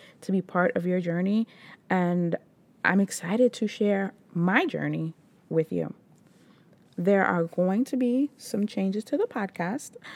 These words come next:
but you can still expect this kind of same candid and caffeinated conversation that you've been used to,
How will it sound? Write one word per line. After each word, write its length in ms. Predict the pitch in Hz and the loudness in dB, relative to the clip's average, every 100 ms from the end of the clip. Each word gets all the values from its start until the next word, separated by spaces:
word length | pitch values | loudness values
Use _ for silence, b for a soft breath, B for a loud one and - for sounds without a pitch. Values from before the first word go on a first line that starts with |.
| B B - - | B B -14 -6
but 440 | 185 202 190 180 | 2 4 4 2
you 140 | 214 196 | 0 -2
can 200 | - 190 | -2 -4
still 300 | - 202 196 | 0 0 2
expect 560 | 202 - - 175 - _ _ | -2 -2 -2 -2 -2 _ _
this 300 | 180 - - | -6 -6 -12
kind 260 | - 180 175 | -6 -2 -2
of 100 | 160 | -2
same 520 | - 170 175 170 170 | -2 0 2 0 -2
candid 680 | - 190 208 226 233 233 - | -2 -2 2 4 4 2 0
and 180 | 165 | -4
caffeinated 640 | - - 226 - 233 226 233 | -4 -2 -2 2 2 2 2
conversation 880 | 214 226 262 - 254 - 202 185 190 B B B B - _ | -2 0 0 2 2 2 -2 -2 -4 B B B B -20 _
that 220 | 226 254 | -2 2
you've 180 | 269 240 | 2 2
been 200 | 226 202 | 2 0
used 240 | 175 170 - | 0 -4 -6
to, 160 | - | -8